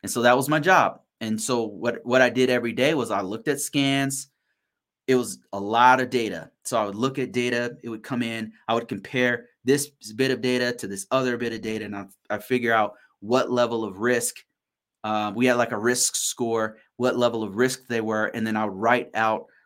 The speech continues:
like, a basic outline of what their risk wa-, was, and then I would present that to their C I O or wh-, whoever.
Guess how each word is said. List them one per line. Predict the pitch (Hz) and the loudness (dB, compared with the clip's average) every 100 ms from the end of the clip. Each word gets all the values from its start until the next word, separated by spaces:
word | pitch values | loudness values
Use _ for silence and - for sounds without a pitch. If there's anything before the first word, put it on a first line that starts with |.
| - | -8
like, | 107 | -6
a | 98 92 | -6 -8
basic | - 120 123 - 110 - | -2 -2 -2 -6 -8 0
outline | 107 104 95 98 95 | 0 0 -2 -6 -6
of | 92 | -6
what | 101 98 | -8 -8
their | 87 | -8
risk | 92 90 - | -6 -8 -10
wa-, | 85 - | -16 -16
was, | - 92 87 90 | -14 -12 -10 -8
and | |
then | 95 98 | -6 -4
I | 98 | -4
would | 92 - | -6 -6
present | 98 98 113 110 | -8 -4 -6 -2
that | 104 98 - | -2 -2 -4
to | - 101 98 | -6 -4 -4
their | 95 | -6
C | 92 - 98 | -6 -4 -2
I | 95 95 | -2 -4
O | 92 | -6
or | 90 90 | -8 -8
wh-, | 90 92 | -8 -8
whoever. | 110 98 90 78 | -4 -4 -4 -8